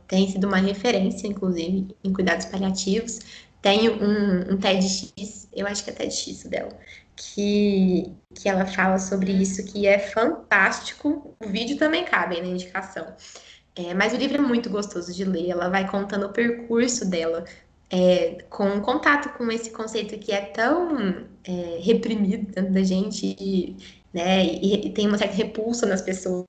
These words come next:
pra falar disso, e como ela foi estabelecendo contato com isso, e como ela também foi sofrendo com isso. Eu acho isso muito legal, porque a gente idealiza que quem trabalha com esse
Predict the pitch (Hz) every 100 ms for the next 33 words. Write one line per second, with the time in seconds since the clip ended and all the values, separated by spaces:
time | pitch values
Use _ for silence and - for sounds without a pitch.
0 | - 185 - 185 180 180 180 233 226 196
1 | 190 202 208 208 202 202 208 202 202 202
2 | 196 196 - 190 - 190 185 202 190 -
3 | - 196 190 - - - - - 208 214
4 | 208 208 196 214 214 - 202 - 185 226
5 | 202 196 180 175 - 190 - - 190 190
6 | 196 - 220 208 226 220 202 185 202 208
7 | 208 196 185 196 220 202 190 175 - -
8 | 190 190 - - - 190 185 190 185 190
9 | 180 -